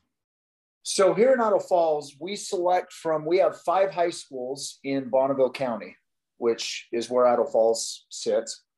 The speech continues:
And we, uh, we give kind of, uh, precedent during the spring to the high school programs and the high school coaches.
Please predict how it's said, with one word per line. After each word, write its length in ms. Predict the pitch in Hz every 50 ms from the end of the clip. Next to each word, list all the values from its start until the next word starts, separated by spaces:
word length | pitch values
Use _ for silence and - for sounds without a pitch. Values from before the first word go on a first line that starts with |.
| _ _ _ _ _ _ _ _ _ -
And 400 | 120 123 123 123 127 127 117 113
we, 420 | 120 143 165 180 180 180 180 180
uh, 360 | 170 165 160 151 147 147 143 - _ _ _ _ _ _ _ _ _ _ _
we 160 | - 170 202 202
give 480 | 175 208 202 196 180 - - - -
kind 220 | - 180 180 185 180
of, 200 | 175 - - - -
uh, 260 | 165 156 151 147 147
precedent 680 | 143 - - 190 190 190 - 185 180 190 185 190 - - - - _
during 220 | 151 165 165 160 151
the 80 | 139
spring 480 | 139 - - - 165 165 180 190 190 180
to 100 | - 165
the 80 | 143
high 140 | 127 147 160
school 260 | 165 - - 170 175
programs 600 | 170 - 170 165 165 165 165 170 170 165 165 -
and 80 | 143 135
the 20 | 135
high 140 | 139 156 156
school 280 | 156 - - 165 160
coaches. 720 | 160 - 165 160 160 156 - 170 165 165 165 160 - -